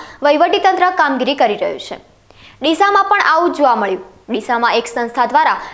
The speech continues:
ડીસા શહેરના હાડ સમાન માનવામાં આવતા રિસાલા ચોકમાં તિરંગો લહેરાવવા માટે સ્થાનિક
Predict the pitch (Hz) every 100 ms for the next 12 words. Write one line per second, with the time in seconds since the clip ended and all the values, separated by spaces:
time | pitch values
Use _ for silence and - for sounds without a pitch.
0 | - 269 320 403 403 403 392 403 330 320
1 | 320 339 320 330 302 262 262 262 262 226
2 | 226 254 254 247 247 226 226 240 262 240
3 | 190 247 240 247 269 269 277 285 302 285
4 | 269 254 349 359 - - 330 349